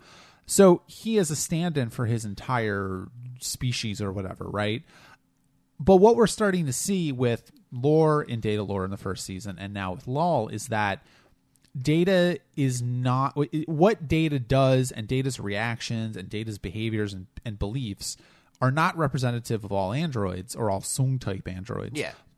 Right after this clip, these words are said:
Speaker 1: But it's just how Data is.
Speaker 2: Yeah.
Speaker 1: And so Data just might be the kind of person who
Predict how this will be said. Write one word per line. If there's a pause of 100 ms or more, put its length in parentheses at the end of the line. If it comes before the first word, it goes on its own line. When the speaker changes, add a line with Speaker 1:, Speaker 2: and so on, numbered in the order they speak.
(100)
Speaker 1:
But (200)
it's
just
how
Data (280)
is. (300)
Speaker 2:
Yeah.
Speaker 1:
And
so (100)
Data
just
might
be
the
kind
of
person
who